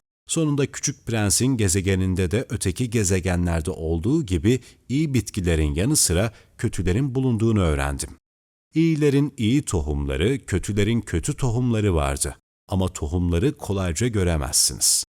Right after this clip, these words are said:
İçlerinden biri uyanma hevesine kapılana kadar toprağın derinliklerinde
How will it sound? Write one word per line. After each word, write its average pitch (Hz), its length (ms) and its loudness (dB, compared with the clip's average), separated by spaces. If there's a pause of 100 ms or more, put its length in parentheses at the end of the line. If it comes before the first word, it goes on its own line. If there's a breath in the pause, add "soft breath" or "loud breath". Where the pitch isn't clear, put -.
(220)
İçlerinden 143 680 2
biri 131 160 4
uyanma 120 560 2
hevesine 95 420 2
kapılana 90 520 -2
kadar 82 360 -2
toprağın 95 580 -2
derinliklerinde 82 880 0